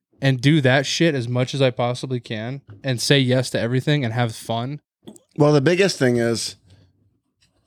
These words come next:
Speaker 2: you guys, you know, you're, you both are in your twenties and you had no idea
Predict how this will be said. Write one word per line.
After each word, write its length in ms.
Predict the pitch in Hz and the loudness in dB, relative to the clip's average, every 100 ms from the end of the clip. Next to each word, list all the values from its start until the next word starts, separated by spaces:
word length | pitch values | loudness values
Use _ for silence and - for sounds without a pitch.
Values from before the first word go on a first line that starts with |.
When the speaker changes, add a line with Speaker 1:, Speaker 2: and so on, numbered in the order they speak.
| _ _ _ _ _ _ - - - - - _ _ _ _ _ 131 | _ _ _ _ _ _ -14 -12 -12 -16 -20 _ _ _ _ _ -20
Speaker 2:
you 320 | 131 135 147 | -2 0 2
guys, 540 | 147 151 135 120 95 | 4 4 4 2 0
you 200 | - 120 | -2 2
know, 220 | 113 107 107 101 67 71 _ | 2 4 0 -2 -10 -18 _
you're, 240 | 127 131 127 131 | -2 0 0 2
you 160 | 127 | 2
both 300 | 110 123 117 | 4 2 2
are 60 | 123 | 2
in 80 | 117 | 2
your 100 | 101 | 0
twenties 680 | - 120 127 104 95 87 - - | 0 0 2 2 0 -4 -12 -4
and 240 | 104 107 104 | 0 2 4
you 120 | 101 | 4
had 220 | 104 101 | 4 4
no 260 | 107 110 107 | 2 4 4
idea 760 | 101 95 101 101 95 92 85 | 2 2 0 0 0 -4 -8